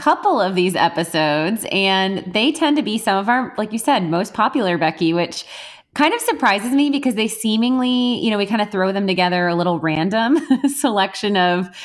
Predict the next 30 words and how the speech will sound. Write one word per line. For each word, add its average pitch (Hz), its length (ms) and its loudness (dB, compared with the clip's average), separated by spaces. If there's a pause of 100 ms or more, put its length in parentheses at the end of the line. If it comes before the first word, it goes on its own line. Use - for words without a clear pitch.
(320)
micronutrients, 196 800 0
and 190 100 0
then 165 360 0
nerd 185 260 2
out 170 220 2
on 160 140 2
them. 156 220 2
But 175 120 0
I 165 100 0
think 220 400 -2
that's - 380 -2
the 160 80 2
why, 160 680 2
is 170 380 2 (320)
the 196 80 -2
whole 233 220 2
reason 208 220 -2
that 180 100 0
we 175 100 2
run 175 320 2
micronutrient 170 960 0
assessments 240 640 0
in 170 60 0
our 160 100 0
practice 165 640 -2
is 175 160 -2
to 196 120 -6
really 190 300 -2
look 180 320 -2
at 170 220 0